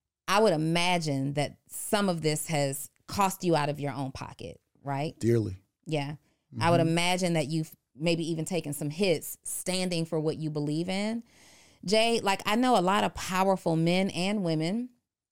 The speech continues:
Speaker 1: in business, but like you said, this wasn't Jay the businessman. This, this was Jay being led to lead a culture of people by God from a calling. I'm ready to see you back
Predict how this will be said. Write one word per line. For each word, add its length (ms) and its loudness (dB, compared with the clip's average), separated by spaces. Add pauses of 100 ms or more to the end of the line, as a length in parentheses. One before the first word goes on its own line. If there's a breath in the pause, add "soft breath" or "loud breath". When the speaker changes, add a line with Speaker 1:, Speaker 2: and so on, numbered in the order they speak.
(680)
Speaker 1:
in 160 2
business, 800 -2 (800)
but 120 4
like 260 2
you 60 0
said, 340 4
this 160 2
wasn't 360 2
Jay 260 4
the 140 0
businessman. 920 0
This, 280 -2
this 320 -2
was 200 -2
Jay 340 2
being 320 0
led 460 2
to 120 -4
lead 640 0
a 140 -4
culture 560 -4
of 240 -10
people 640 -2 (300)
by 180 -4
God 460 -2
from 240 -2
a 20 -4
calling. 680 -2 (1120)
I'm 200 2
ready 220 2
to 100 0
see 200 -2
you 200 -2
back 380 -2